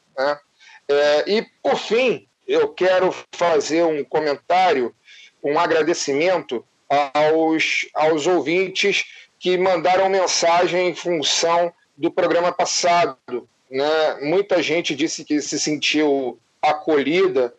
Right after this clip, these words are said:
a partir da minha, das minhas falas, da minha fala de abertura e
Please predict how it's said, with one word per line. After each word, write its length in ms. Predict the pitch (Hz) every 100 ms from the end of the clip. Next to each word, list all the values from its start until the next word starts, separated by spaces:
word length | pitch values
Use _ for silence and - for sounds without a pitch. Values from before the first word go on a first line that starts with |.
| _ -
a 120 | 143
partir 480 | 139 151 - - 160
da 180 | 151 151
minha, 720 | 151 156 156 143 131 123 - - _
das 220 | - 185
minhas 240 | 170 202 196
falas, 440 | - 185 185 143
da 120 | 151
minha 160 | 151 160
fala 180 | - 156
de 60 |
abertura 640 | 151 143 - 185 214 190
e 80 | 143